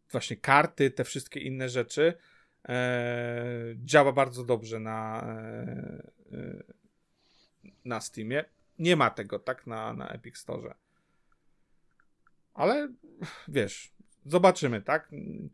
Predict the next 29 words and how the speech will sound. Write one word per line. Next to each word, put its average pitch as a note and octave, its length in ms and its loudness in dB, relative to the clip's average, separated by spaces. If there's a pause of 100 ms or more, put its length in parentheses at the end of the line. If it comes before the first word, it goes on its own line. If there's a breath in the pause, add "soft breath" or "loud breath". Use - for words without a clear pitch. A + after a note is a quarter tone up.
(640 soft breath)
Community D#3 680 -2
jest D3 140 -8
tego, C3+ 260 -2
wiesz, A#2 280 -4
Rocket C#3 420 2
League C#3 200 -6
już C3+ 120 -10
jest - 360 -6
trochę B2+ 580 2
na, A#2 540 -4 (160)
już B2+ 180 -10
ta, - 200 -6 (240)
ta B2 100 -2
gra B2 160 0
jest A#2+ 180 -2
trochę A#2+ 260 -4
na, A2+ 340 -6
na, A2+ 200 -12
na A2+ 160 -8
Epic A#2 300 -10
Store. C#3 440 -2 (1000 soft breath)
E, B2 220 -6 (100)
nie D3 200 2
wiem, B2 160 2
jak A2+ 140 -2
to A2 100 -12
się - 140 -10
przekłada G#2+ 520 -6
na, A2+ 340 -10